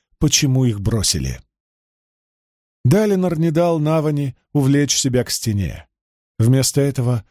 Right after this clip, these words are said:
он поцеловал её со слезами на глазах. "Спасибо, что вдохновила меня". "Вдохновила?" Он отпустил её и поднял руку, к которой были прикреплены часы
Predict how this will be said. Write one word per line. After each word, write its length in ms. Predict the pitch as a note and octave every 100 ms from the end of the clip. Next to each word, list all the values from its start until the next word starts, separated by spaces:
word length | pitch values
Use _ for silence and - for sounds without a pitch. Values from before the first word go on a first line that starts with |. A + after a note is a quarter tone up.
| _ -
он 180 | C3+
поцеловал 640 | B2+ B2 - B2+ C3 D3 C3+
её 480 | A#2+ A#2+ C#3 C#3 - _ -
со 180 | - D3
слезами 600 | - A#2+ A2+ A#2+ A2+ A2
на 140 | G#2+
глазах. 640 | G2+ G#2 F#2 D#2 - _ _ _ _ _ _ _
"Спасибо, 760 | - - A#2 - C3 E2 C#2 - _ _ _ _ _ -
что 260 | - B2+
вдохновила 720 | A#2 A2+ - A#2+ A2+ G2+ D2+ C#2+
меня". 420 | C#2+ C#2+ B1+ - _ -
"Вдохновила?" 840 | G#2 A#2 - A#2 A#2 D3+ F3+ D#3 _ _ _ _ _ _ _ _ _ -
Он 160 | D#3+
отпустил 560 | D#3 - D3 - F#3+ F#3
её 320 | E3 E3 D#3 - _ _ -
и 100 | C3
поднял 540 | C#3 G3+ G3+ F#3 F3+ D#3
руку, 580 | F3 F#3 E3+ E3 C#3+ -
к 80 |
которой 380 | D3+ C#3+ E3 D3+
были 220 | B2+ D#3
прикреплены 640 | D3+ D3+ - D3+ B2+ C3 C3+
часы 540 | - A#2+ - D#3 C#3